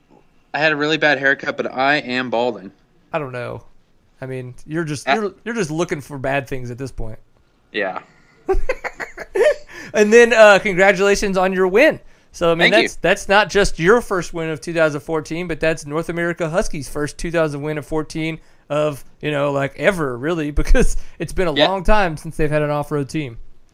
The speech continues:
Speaker 1: Exactly, and it's my first, uh, Hare Scrambles win, which is nice.
Speaker 2: Nice. So how many Hare Scrambles in that format have you done before?
Speaker 1: One. I did Big Sky in two thousand twelve and then this race.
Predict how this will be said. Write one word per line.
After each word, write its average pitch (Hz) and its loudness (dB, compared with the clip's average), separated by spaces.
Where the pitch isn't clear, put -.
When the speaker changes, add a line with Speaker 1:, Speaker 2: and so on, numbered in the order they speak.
Speaker 1:
Exactly, 135 2
and 170 2
it's 143 -8
my 127 -2
first, 123 -8
uh, 113 0
Hare 139 0
Scrambles 104 -4
win, 101 -4
which 101 -8
is 92 -8
nice. 101 -8
Speaker 2:
Nice. 202 0
So 233 2
how 262 0
many 262 0
Hare 208 6
Scrambles 202 -4
in 214 0
that 214 -4
format 226 -2
have 151 -4
you 160 -4
done 175 -2
before? 123 -12
Speaker 1:
One. 143 4
I 127 2
did 143 0
Big 147 0
Sky 147 4
in 127 -8
two 131 -10
thousand 120 -2
twelve 123 2
and 113 -6
then 107 -4
this - -4
race. - -14